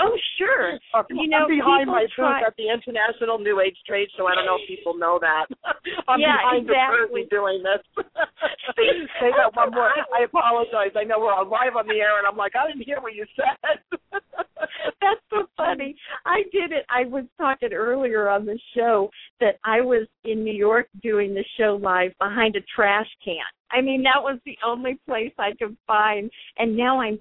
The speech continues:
Speaker 1: tucked behind this little hallway at the inats convention. What I was
Speaker 2: Are
Speaker 1: saying
Speaker 2: you?
Speaker 1: was, I, yeah, I am, across the booth the other way from you. I was really,
Speaker 2: Okay.
Speaker 1: I like that you used the word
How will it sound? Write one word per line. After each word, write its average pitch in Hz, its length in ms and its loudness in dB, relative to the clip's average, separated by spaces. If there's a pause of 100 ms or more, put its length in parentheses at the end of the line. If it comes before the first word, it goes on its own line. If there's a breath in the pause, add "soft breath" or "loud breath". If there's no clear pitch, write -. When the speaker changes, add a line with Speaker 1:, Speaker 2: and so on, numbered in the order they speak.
Speaker 1:
tucked 240 220 -2
behind 220 440 0
this 208 120 -2 (100)
little 196 240 0 (120)
hallway 214 600 2
at 190 80 -10 (100)
the 180 100 -4 (160)
inats 185 420 -2 (100)
convention. 175 640 -6 (320 loud breath)
What 294 140 2
I 294 120 4
was 285 200 -4
Speaker 2:
Are 196 200 6
Speaker 1:
saying 202 100 2
Speaker 2:
you? 208 100 2
Speaker 1:
was, 220 140 2 (160)
I, 226 60 2 (540)
yeah, 220 300 2 (240)
I 240 120 0 (120)
am, 202 240 -4 (160)
across 294 480 0
the 254 80 -6
booth 240 320 -6 (100)
the 220 120 -2
other 220 200 0
way 190 400 0 (160)
from 190 280 -4
you. 185 380 0 (440 loud breath)
I 311 140 4
was 311 280 -4
really, 320 280 -2
Speaker 2:
Okay. 180 180 -2
Speaker 1:
I 269 180 2
like 262 440 0 (180)
that 277 240 -6
you 247 200 -8
used 233 440 -8
the 214 80 -2
word 196 280 -4